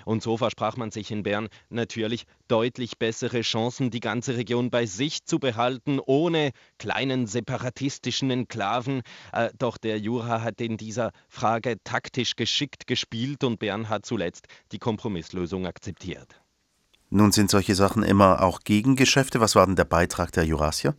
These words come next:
Speaker 1: Sie haben nun versprochen, mit dieser Volksabstimmung werde die Frage ein für allemal vom Tisch sein. Ein Anliegen, das man in Bern schon lange hat.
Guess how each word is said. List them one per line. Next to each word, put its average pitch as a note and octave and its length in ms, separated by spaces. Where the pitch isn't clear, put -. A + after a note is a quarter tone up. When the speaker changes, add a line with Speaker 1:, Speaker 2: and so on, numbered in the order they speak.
Speaker 1:
Sie E3+ 220
haben E3 240
nun D3+ 140
versprochen, C3+ 580
mit B2 300
dieser C3+ 460
Volksabstimmung A2 1160
werde G2 340
die F#2+ 140
Frage F2+ 480
ein F#2 260
für F#2 400
allemal E2+ 520
vom F#2+ 320
Tisch - 320
sein. D#2+ 320
Ein F#2 320
Anliegen, A2 540
das G#2+ 180
man A2 140
in G#2+ 160
Bern A2 240
schon A2 240
lange A2 340
hat. A#2 380